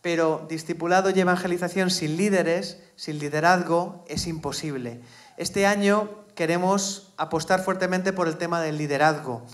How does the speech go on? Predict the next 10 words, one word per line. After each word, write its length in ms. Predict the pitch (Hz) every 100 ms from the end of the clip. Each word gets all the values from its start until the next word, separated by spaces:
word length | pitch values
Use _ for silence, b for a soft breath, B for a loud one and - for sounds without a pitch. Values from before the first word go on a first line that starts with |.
| B B
El 100 | 143
año 180 | 151 185
pasado 340 | 185 185 190 196
apostamos 500 | 190 - 180 175 165
mucho 480 | 190 190 185 -
por 120 | 165 156
el 140 | 151
tema 240 | 175 170
del 140 | 165 156
discipulado. 800 | 147 151 151 151 170 151 123